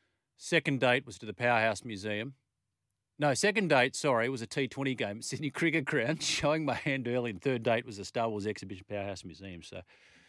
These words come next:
there you go, traversed all different, uh, I guess, aspects of life. Uh, Jules says, "Matt, the Wade Boggs drinking story, that wasn't sent by Kalen Ponga, was it?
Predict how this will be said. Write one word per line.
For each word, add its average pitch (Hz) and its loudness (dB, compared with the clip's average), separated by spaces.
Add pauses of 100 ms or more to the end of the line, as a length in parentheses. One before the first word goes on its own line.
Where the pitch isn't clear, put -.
(160)
there - -8
you - -6
go, 139 0
traversed 135 -4
all 147 -2
different, 120 -6 (800)
uh, 104 -6
I 104 -10
guess, - -6 (1120)
aspects 143 2
of 104 -4 (140)
life. - -8 (140)
Uh, 147 2
Jules 214 6
says, 139 2
"Matt, 175 4 (160)
the 147 0
Wade 156 6
Boggs 143 4
drinking 143 2
story, 165 2
that 190 4
wasn't 147 2
sent 139 2
by 110 4
Kalen 120 6
Ponga, 214 8
was 156 4
it? 262 -2